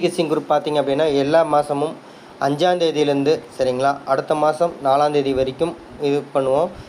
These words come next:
இப்போ இன்னும் நாலு நாள் தாங்க இருக்குது, சரிங்களா? ஏப்ரல் மாதம் பார்த்தீங்க அப்படின்னா எல்லாத்துக்கும் ஒரு ஆஃபர் கொடுக்கலாம் அப்படின்னு சொல்கிறதுனால, so, டூ ஃபிஃப்டிக்கு அதை பண்ணுறோம், சரிங்களா? அதில் இன்ட்ரெஸ்ட் இருக்கவங்க அதை யூஸ் பண்ணிக்கோங்க. ஒன்றாம் தேதி to அஞ்சாம் தேதிக்குள்ளே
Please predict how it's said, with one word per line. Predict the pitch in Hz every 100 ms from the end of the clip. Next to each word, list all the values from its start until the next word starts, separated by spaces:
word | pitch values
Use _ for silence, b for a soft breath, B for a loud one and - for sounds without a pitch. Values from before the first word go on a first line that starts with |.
| B 151
இப்போ | 170
இன்னும் | 170 175 160
நாலு | 156 156
நாள் | 156 151
தாங்க | 156 156 139
இருக்குது, | 135 127 123
சரிங்களா? | 131 123 123 117 - 120
ஏப்ரல் | 160 160 185 175
மாதம் | 156 156 143
பார்த்தீங்க | 139 135 143 135
அப்படின்னா | 127 131 165 B B B 160
எல்லாத்துக்கும் | 175 180 185
ஒரு | 175 151
ஆஃபர் | 156 - 151 147
கொடுக்கலாம் | 143 147 143
அப்படின்னு | 135 139 135
சொல்கிறதுனால, | 127 120 120 123 156 B B -
so, | 180 180
டூ | 190 190
ஃபிஃப்டிக்கு | 180 - 190 190
அதை | 147 143
பண்ணுறோம், | 135 127 131 -
சரிங்களா? | 123 117 117 - 120
அதில் | 120 135 135
இன்ட்ரெஸ்ட் | 139 170 -
இருக்கவங்க | 139 156 180 175
அதை | 143 135
யூஸ் | 139 -
பண்ணிக்கோங்க. | 135 131 135 139 190 196 B B - 127
ஒன்றாம் | 160 175
தேதி | 170 160 214
to | 175
அஞ்சாம் | 147 156 151
தேதிக்குள்ளே | 139 139 156